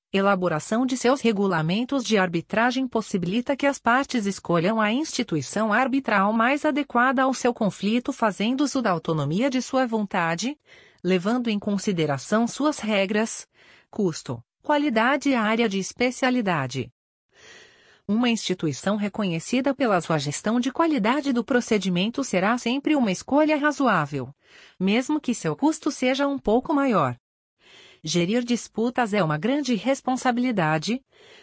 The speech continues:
portanto, instituições idôneas devem sempre ser prestigiadas. Um, vide a lista referente ao ano de dois mil e vinte e um em acesso,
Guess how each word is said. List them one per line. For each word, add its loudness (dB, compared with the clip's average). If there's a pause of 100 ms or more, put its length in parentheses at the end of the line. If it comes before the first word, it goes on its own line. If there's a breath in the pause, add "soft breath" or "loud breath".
(140 loud breath)
portanto, -2 (180)
instituições 0
idôneas 0
devem 0
sempre -2
ser 0
prestigiadas. -2 (800)
Um, -2 (220)
vide -2
a 2
lista -2
referente -2
ao 4
ano 2
de -2
dois 0
mil 2
e 2
vinte -2
e 2
um 0
em -2
acesso, -4